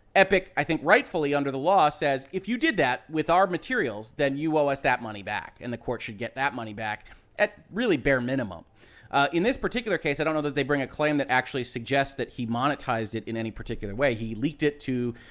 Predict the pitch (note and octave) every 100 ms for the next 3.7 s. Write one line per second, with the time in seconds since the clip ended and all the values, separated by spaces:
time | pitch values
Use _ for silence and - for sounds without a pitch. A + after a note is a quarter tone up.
0 | - - G2 - A3 F#3 - A#2 A2+ G#2+
1 | G#2 A2+ G#2+ A2+ G#2 G#2 B2 G2+ F#2 -
2 | - _ - - - - _ - F#3+ C#4
3 | - D#3+ F#3 G3+ G3 F3